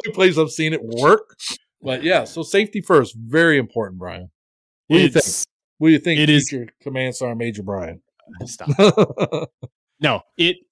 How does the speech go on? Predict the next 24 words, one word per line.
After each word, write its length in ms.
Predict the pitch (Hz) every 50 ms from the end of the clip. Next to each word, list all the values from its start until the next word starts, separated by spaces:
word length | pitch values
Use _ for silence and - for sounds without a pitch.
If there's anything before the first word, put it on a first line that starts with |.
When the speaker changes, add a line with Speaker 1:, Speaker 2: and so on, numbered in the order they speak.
| _ _ _ _ _ _ _
Speaker 2:
it 200 | 147 156 165 170
is, 600 | 190 175 165 160 156 147 123 - - - - - _ _ _ _ _ _ -
is 220 | 165 165 160 131
probably 680 | - - - 165 165 165 180 185 175 156 165 170 170 -
up 240 | - 151 143 127 -
there. 600 | 120 135 160 160 165 170 185 196 190 175 - _ _ _ _ _
It's 180 | 151 151 139 127
Speaker 1:
Yeah. 140 | 120 107 123
Speaker 2:
right 240 | 139 147 151 156
up 120 | 165 170 147
there 200 | - 170 165 160
beside 640 | 143 143 135 127 - - 143 135 135 135 139 123
what 120 | 123 127 127
I 120 | 127 127
said 260 | 117 - 135 127 127 -
earlier 360 | 131 127 127 131 131 131 127
about 360 | 123 110 123 120 120 117 113 - _ _ -
training 680 | - - - - 135 135 139 143 143 143 143 139 135 117
those 720 | 113 123 127 127 131 131 135 139 139 135 - - - - _ -
to 100 | - 123
take 240 | 113 123 120 117 -
over 200 | 117 120 123 135
for 160 | 127 - 156
you. 280 | 151 160 170 180 190